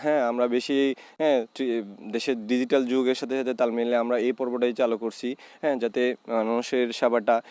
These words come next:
হ্যাঁ, সহজে একদম ঘরে বসে সেবাটা পেয়ে থাকে, এই জন্য এই সেবাটা আমরা চালু করছি।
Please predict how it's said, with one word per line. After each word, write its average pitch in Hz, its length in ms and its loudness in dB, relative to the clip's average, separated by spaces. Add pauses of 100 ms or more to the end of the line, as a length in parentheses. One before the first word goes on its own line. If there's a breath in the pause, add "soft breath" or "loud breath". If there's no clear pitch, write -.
(120 loud breath)
হ্যাঁ, 147 160 4
সহজে 143 460 8
একদম 131 260 2
ঘরে 131 180 2
বসে 131 240 0
সেবাটা 123 320 0
পেয়ে 117 180 -4
থাকে, 123 180 -2
এই 123 140 0
জন্য 143 400 -2 (280 loud breath)
এই 127 160 4
সেবাটা 131 320 4
আমরা 127 160 2
চালু 123 220 0
করছি। 117 320 -6